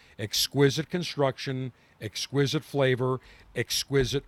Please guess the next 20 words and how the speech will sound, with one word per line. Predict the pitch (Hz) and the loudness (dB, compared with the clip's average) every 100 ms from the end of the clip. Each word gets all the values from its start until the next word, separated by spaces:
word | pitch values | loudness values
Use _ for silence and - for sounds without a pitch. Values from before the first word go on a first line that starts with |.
| - | -10
pleasure. | - 131 104 95 - | -4 -2 -2 -8 -8
A | |
nice | 143 220 233 - | -4 -2 -2 -4
medium, | 156 185 196 196 190 185 185 - | -2 2 2 4 2 2 -4 -8
medium | 131 143 175 180 180 170 | -6 -2 0 2 0 -2
full-bodied | - 175 170 143 156 160 160 | -2 2 2 4 4 2 0
cigar | - 156 139 151 151 | -2 0 4 4 4
featuring | 165 156 - 165 160 - - - | -2 -6 -4 -4 -6 -10 -20 -10
an | 156 151 | 0 2
Ecuadorian | 156 160 135 147 151 143 | 4 2 6 6 6 4
Habano | 131 120 127 123 117 | 2 4 2 2 -2
wrapper, | 110 98 - - - - - | -4 -6 -12 -20 -20 -20 -6
a | - 127 | -2 0
Nicaraguan | 139 170 170 160 160 160 160 156 | 2 4 6 8 8 6 4 2
Corojo | 151 147 151 147 139 | 4 4 6 6 4
ninety-nine | 139 147 147 143 139 131 98 | 4 4 4 4 4 2 2
binder, | 143 165 175 180 180 - - - | 4 6 6 4 2 -6 -18 -4
and | 120 | 0
the | 123 | 2
filler, | - 175 202 220 | 8 10 10 6